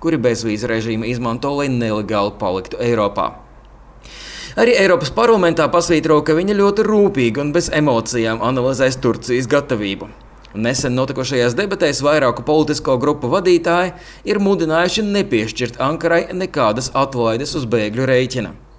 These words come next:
Tika uzsvērts arī, ka Eiropa sevi ir padarījusi par ķīlnieci Turcijas prezidenta Redžepa Tajipa Erdogana režīmam. Daudzi arī ir satraukti par augošām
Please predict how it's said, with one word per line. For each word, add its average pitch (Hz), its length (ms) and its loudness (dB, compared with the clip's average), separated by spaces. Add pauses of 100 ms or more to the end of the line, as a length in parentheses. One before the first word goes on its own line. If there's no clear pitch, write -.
(280)
Tika - 220 2
uzsvērts 196 480 4
arī, 156 160 4
ka 165 100 2
Eiropa 180 400 4
sevi 165 300 2
ir 165 80 -4
padarījusi 175 480 2
par 208 160 -2
ķīlnieci 165 720 0
Turcijas 135 400 -2
prezidenta 147 640 0
Redžepa 123 420 0
Tajipa 117 480 2
Erdogana 117 560 0
režīmam. 107 560 -2 (460)
Daudzi 107 480 0
arī 139 260 0
ir 127 80 -4
satraukti 185 560 0
par 190 240 0
augošām 165 640 0